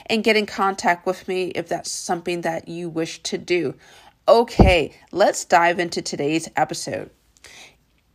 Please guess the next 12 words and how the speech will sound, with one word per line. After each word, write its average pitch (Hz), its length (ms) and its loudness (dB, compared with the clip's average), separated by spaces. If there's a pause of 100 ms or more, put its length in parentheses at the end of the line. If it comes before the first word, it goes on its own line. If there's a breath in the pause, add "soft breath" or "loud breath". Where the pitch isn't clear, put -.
(140)
This 359 320 4
has 233 300 0
been 226 160 0
a 208 60 4
very 185 420 4
interesting 170 800 -4
week 151 260 -8
for 147 240 -6
me, 131 300 -10 (200)
where 165 560 2
I've 165 160 4
been 180 240 -2